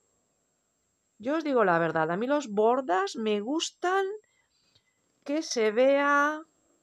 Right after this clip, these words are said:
que se vea la persona como borda. A mí estos bordas que ves a la persona, pero no ves, eh, lo que ahora yo estoy enseñando, no me gustan, porque me gusta ver cómo lo hace, me gusta ver... a ver, yo con los bordas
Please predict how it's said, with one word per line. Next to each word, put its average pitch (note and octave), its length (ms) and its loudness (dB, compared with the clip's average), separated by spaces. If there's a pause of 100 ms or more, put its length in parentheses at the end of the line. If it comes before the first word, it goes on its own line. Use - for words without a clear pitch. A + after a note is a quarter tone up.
(720)
que A3 80 0
se A3 160 0
vea B3+ 200 4
la C4 120 2
persona C4+ 380 0
como G#3+ 260 2
borda. D3+ 560 -2 (1300)
A A3+ 100 2
mí C#4 80 -2
estos D#4 240 -4
bordas E3+ 420 0
que G3+ 160 2
ves C#4 640 2
a A#3 140 4
la A#3 100 4
persona, F3 500 0
pero G3 200 2
no D4+ 180 2
ves, F3+ 600 2
eh, G3 180 4
lo F#3+ 140 2
que A3 80 2
ahora A#3 140 6
yo G#3+ 100 2
estoy G#3 180 -2
enseñando, G3+ 760 0
no G#3+ 120 2
me G3 80 0
gustan, A3+ 400 -2 (420)
porque G#3+ 220 2
me G#3 80 2
gusta G3 260 2
ver F#3+ 180 6
cómo F3 200 2
lo D#3+ 120 6
hace, B3 400 6
me C#4 100 0
gusta A#3+ 380 2
ver... G3+ 680 4 (280)
a F#3 100 2
ver, F#3 160 6
yo A3 120 6
con A3+ 140 6
los G#3+ 160 6
bordas D4+ 340 2